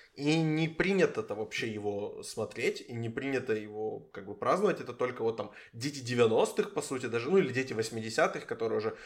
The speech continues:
в девяностых росли, э, не, э, в Советском Союзе, возможно, могли как-то там на него попасть. Но я надеюсь, что мы как бы станем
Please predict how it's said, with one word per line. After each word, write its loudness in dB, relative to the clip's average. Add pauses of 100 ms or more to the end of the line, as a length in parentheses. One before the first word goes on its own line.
(140)
в -6
девяностых 8
росли, -2
э, -2
не, 0
э, -14 (240)
в -18
Советском -4
Союзе, 0 (260)
возможно, 8
могли 2
как-то 4
там -2
на 4
него 4
попасть. -2 (320)
Но 10
я 8
надеюсь, 4
что 2
мы 6 (140)
как -12
бы -10
станем 0